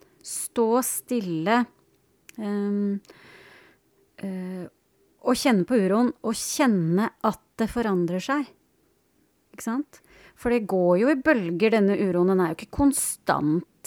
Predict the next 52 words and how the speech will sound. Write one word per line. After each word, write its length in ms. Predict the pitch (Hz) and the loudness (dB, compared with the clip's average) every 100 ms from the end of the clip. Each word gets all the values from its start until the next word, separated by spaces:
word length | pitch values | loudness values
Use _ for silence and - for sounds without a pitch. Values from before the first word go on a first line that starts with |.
| - | -14
i, 600 | 180 165 170 175 175 180 - _ _ _ _ _ _ - - - - | -8 -4 -2 -2 -2 -4 -8 _ _ _ _ _ _ -20 -20 -20 -18
i, 120 | 104 - | -16 -14
i, 120 | 143 95 | -12 -12
helt 440 | 175 180 165 - - | -10 -6 -6 -8 -14
på 100 | 175 | -14
topp 240 | - 175 - _ _ - _ - | -14 -16 -16 _ _ -20 _ -12
i 180 | 185 170 | -6 -4
ubehag, 500 | 170 160 180 262 269 | -4 -6 -4 -4 -4
ikke 240 | 202 - | -8 -8
for 160 | 208 - | -6 -4
meg 160 | 180 151 | -4 -4
i 60 | |
hvert 140 | 151 - | -8 -6
fall. 200 | 269 320 - - - | -6 -6 -12 -20 -14
Så 120 | - | -6
det 140 | 220 208 | -4 0
går 220 | 202 214 | 2 4
jo 80 | 262 | 4
litt 200 | 240 - | 2 -2
i 60 | 240 | -2
bølger, 440 | 226 185 170 277 | -2 -2 -2 -2
og 60 | 254 | -2
så 60 | 233 | -4
ser 380 | - 196 175 175 | -6 -4 -2 -2
du 80 | |
at 100 | 190 208 | -4 -6
det 100 | 208 | -4
kan 180 | 226 233 | 0 0
roe 300 | 208 165 160 | -2 -4 -6
seg 180 | 180 202 | -4 -2
litt 280 | 277 - | -4 -2
når 160 | 208 185 | -4 -2
du 80 | 208 | -4
står 320 | - 185 196 | -4 -2 0
der. 240 | 285 285 - - - - | 0 0 -6 -20 -20 -8
Og 100 | 220 | -4
hvis 140 | 233 | -2
det 80 | 269 | -2
ikke 140 | 254 | 2
gjør 100 | 233 | 4
det, 120 | 226 247 | 4 4
da, 120 | 240 240 | 2 0
si-, 180 | - 226 | -6 -10
som 180 | - 226 | -6 -4
du 120 | 226 | -2
sier, 180 | 233 190 | -2 -2
kan 140 | 196 | -4
du 60 | 190 | -4
ta 140 | 202 | -6
et 100 | 190 | -4
steg 200 | 190 180 | -4 -6
tilbake. 480 | 185 175 156 196 | -4 -4 -4 -4